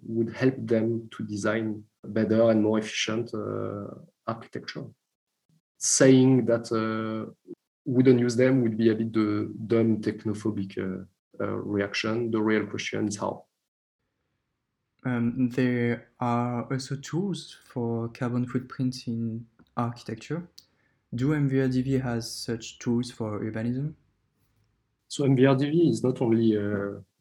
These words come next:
Speaker 1: uh, designing, uh, tools to, uh, for shape, for the pur-, purpose of shape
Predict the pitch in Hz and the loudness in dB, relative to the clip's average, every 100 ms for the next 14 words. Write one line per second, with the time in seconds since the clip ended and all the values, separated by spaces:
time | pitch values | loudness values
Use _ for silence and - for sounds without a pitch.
0 | _ - 101 98 98 95 104 107 104 107 | _ -12 -8 -6 -6 -6 -6 -6 -4 -2
1 | 110 107 107 107 - 107 98 104 104 - | 0 0 -2 -6 -14 -16 -14 -14 -18 -18
2 | - _ _ - - 123 131 - - - | -20 _ _ -10 -4 4 4 2 -10 -14
3 | - - 110 104 107 107 - - - _ | -20 -10 -8 -6 -8 -10 -20 -20 -20 _
4 | _ _ _ 98 98 95 - 104 - 107 | _ _ _ -10 -8 -8 -8 -4 -4 -2
5 | 120 - - - 107 104 107 107 _ 110 | -4 -6 -16 -10 -8 -6 -8 -12 _ -10
6 | 110 113 110 104 - 101 135 - | -8 -10 -10 -10 -10 -8 -10 -12